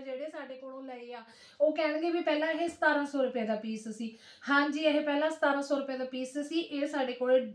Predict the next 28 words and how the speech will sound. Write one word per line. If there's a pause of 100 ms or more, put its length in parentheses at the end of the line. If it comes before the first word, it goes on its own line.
(140)
ਅ,
ਸਿਰਫ
ਦੋ
ਪੀਸ
ਰਹਿੰਦੇ
ਆ,
ਇਸੇ
ਲਈ
ਲੈਸ
ਦੇ
ਪ-,
ਉੱਪਰ
ਲਾਇਆ
ਆਪਾਂ
ਨੇ (480)
ਵੀ
ਇਹਦਾ
ਪ੍ਰਾਈਸ
ਹੈ
ਜਿਹੜਾ,
ਉਹ
ਸਿਰਫ (680)
ਇਸ
ਟਾਈਮ
ਪੰਦਰਾਂ
ਸੌ
ਰੁਪਏ
ਰਹੇਗਾ